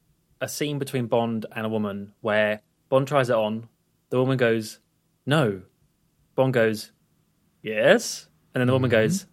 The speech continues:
Speaker 1: "Okay, then." <laughs> It's like, you didn't do anything. You didn't do anything to, to try and persuade her. What? Why?
Speaker 2: No, it's not, it's not clear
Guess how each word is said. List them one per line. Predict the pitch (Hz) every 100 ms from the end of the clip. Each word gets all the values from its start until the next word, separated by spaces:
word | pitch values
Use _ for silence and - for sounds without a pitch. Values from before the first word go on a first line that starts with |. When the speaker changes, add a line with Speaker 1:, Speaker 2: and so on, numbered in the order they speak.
| _
Speaker 1:
"Okay, | 247 165 113
then." | 107 170 -
<laughs> | - - -
It's | 214 -
like, | 240 208
you |
didn't | 277 262
do | 247
anything. | 285 269 120 101 - _
You | -
didn't | 254 247
do | 240
anything | 240 214 175 -
to, | 175 170 - - -
to | 185 185 180 175
try | - 190
and | 180
persuade | 180 180 220 254
her. | 113
What? | 135 202 -
Why? | - 170 214 131 101 113 - _ _ _ _ _ _ _ _ _ _ _
Speaker 2:
No, | 147 113 101
it's | 107 -
not, | 151 143
it's | 135 -
not | 117 98
clear | - 98 95